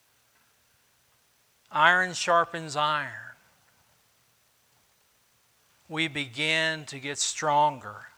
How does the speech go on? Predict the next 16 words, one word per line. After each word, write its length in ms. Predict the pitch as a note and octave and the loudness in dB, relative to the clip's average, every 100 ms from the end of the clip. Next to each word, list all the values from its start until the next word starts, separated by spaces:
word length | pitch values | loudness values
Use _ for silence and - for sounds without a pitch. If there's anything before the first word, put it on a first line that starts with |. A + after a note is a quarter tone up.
| _ _ _ _ _ _ _ _ - | _ _ _ _ _ _ _ _ -12
We 140 | D#3 | -8
begin 400 | D3 C3+ D3+ D3+ | -6 -4 -4 -4
to 160 | D3+ D#3+ | -4 -2
understand 1000 | D#3 D3+ C#3+ - - D#3 D3 C#3+ C3+ A#2 G#2+ | -2 -4 -8 -6 0 2 2 -2 -6 -12 -14
more. 560 | B2 C#3+ C#3+ G#2+ G2+ - - _ _ _ _ _ _ _ _ _ _ _ _ _ _ _ _ _ _ _ D#3+ | -6 -4 -4 -6 -12 -18 -20 _ _ _ _ _ _ _ _ _ _ _ _ _ _ _ _ _ _ _ 0
After 360 | E3 D#3+ C#3+ | 0 0 -2
all, 280 | D#3 D#3+ D#3 | 2 2 2
being 300 | B2+ D#3 E3 | 0 -6 -6
more 240 | D#3+ D#3+ D#3 | -4 -4 0
like 260 | D3 C3+ | -2 -2
Jesus 480 | B2 D#3 D#3 D3 B2+ | -6 -6 -6 -8 -10
is 180 | C#3+ A#2+ | -12 -6
what 200 | D3 - | -6 -6
we're 100 | E3 | -10
here 280 | C3 F3 F#3 | -12 -12 -12
for. 260 | - A#2 | -14 -16